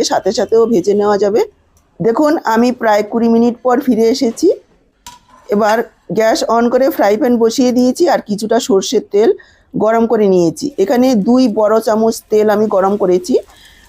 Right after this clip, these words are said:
তেলের পরিমাণটা আপনারা ইচ্ছে মতো কমিয়ে বা বাড়িয়ে নিতে পারেন, চাইলে ডিপ ফ্রাইও করা যাবে। এবার এক একটা করে মাছ দিয়ে দেব আর উপরে এইভাবে একটু মশলাটা লাগিয়ে দেব।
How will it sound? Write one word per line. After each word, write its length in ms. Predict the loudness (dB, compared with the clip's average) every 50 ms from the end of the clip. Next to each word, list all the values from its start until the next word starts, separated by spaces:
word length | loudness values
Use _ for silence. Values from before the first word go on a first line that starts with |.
| _ _ _ -2
তেলের 260 | 0 2 2 2 0
পরিমাণটা 500 | 0 0 2 2 2 2 2 0 0 0 0
আপনারা 240 | 0 0 0 0 2
ইচ্ছে 260 | 0 -2 -2 -2 0
মতো 200 | 0 0 0 0 -2
কমিয়ে 400 | -2 0 0 0 2 2 2 2 2
বা 100 | 2 0
বাড়িয়ে 320 | 0 0 0 2 2 2 2
নিতে 220 | 0 0 0 -2
পারেন, 240 | 0 0 -2 -2 -4 -8 -10 -8
চাইলে 260 | -4 -2 0 0 2 0
ডিপ 240 | 0 0 0 0 -2 -2
ফ্রাইও 280 | -2 -2 0 2 2 2
করা 240 | 2 0 0 0 2
যাবে। 240 | 2 0 2 2 0 -2 -2 -6 _ -20 -20 _ _ _ _ _ _ _ -2
এবার 220 | 0 0 2 2
এক 160 | 2 0 0 -2
একটা 240 | -4 -4 -2 -2 -2
করে 220 | 0 0 0 0 0
মাছ 240 | 0 0 0 0 0 -2 -2
দিয়ে 200 | 0 0 2 2
দেব 160 | 2 0 0 0 -2 -2 -4 _ _ _ _ _ -4
আর 140 | -2 -2 -2 -2 0 -2
উপরে 360 | -2 0 0 0 2 2 2 2 2 2
এইভাবে 360 | 0 0 2 2 2 2 2 2 0
একটু 200 | 0 -2 -2 -2 0
মশলাটা 480 | 0 0 0 -2 0 -2 -2 0 0 0
লাগিয়ে 360 | 0 0 0 0 0 0 0
দেব। 180 | 0 0 0